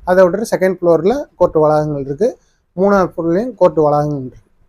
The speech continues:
இப்ப எந்த கோர்ட் நம்ம, எந்த கோர்ட் ஹால்ல உங்கள் வழக்கறிஞர் உங்கள் வழக்கு நடக்குதோ, வர சொல்லியிருக்காரோ, அந்த வளாகத்துக்கு நீங்க போய் வந்து அந்த என்ட்ரி பாஸை கட்டிட்டு போய் பின்னாடி நீதிமன்றத்திற்கு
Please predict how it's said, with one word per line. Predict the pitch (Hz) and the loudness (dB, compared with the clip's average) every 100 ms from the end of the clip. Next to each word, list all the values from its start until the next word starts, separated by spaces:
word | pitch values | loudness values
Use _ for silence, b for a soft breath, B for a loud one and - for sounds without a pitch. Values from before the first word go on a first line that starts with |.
| _ _ _ _ | _ _ _ _
இப்ப | 180 180 | -2 2
எந்த | 185 214 233 | 2 2 2
கோர்ட் | 208 208 208 | 2 2 0
நம்ம, | 185 170 165 | -2 0 0
எந்த | 175 202 185 | -2 -2 0
கோர்ட் | 185 170 | 0 2
ஹால்ல | 165 156 | 2 2
உங்கள் | 190 175 165 | 0 0 0
வழக்கறிஞர் | 156 156 165 160 156 | 2 0 -2 -2 -2
உங்கள் | 190 175 151 | -2 -2 0
வழக்கு | 147 156 160 | 0 -2 -4
நடக்குதோ, | 147 139 135 151 208 - | -10 -10 -2 0 0 -2
வர | 151 160 | -8 -6
சொல்லியிருக்காரோ, | 156 151 131 131 135 190 - _ _ _ | -4 -4 -6 -10 -4 -4 -4 _ _ _
அந்த | 160 170 | -2 2
வளாகத்துக்கு | 160 165 165 156 214 | 4 4 2 -2 -4
நீங்க | 170 147 135 | -2 -4 -2
போய் | 151 147 | -2 0
வந்து | 139 151 254 - - _ _ | -2 -4 -6 -10 -20 _ _
அந்த | 151 156 | -6 -4
என்ட்ரி | 156 170 | -2 -2
பாஸை | 156 147 - | -2 -4 -8
கட்டிட்டு | 135 127 | -12 -8
போய் | 139 233 - _ _ _ _ _ _ _ _ - | -6 -6 -8 _ _ _ _ _ _ _ _ -8
பின்னாடி | 156 175 175 156 | -2 0 0 0
நீதிமன்றத்திற்கு | 160 185 185 170 151 143 147 - 214 | 0 2 4 2 0 -4 -4 -4 -6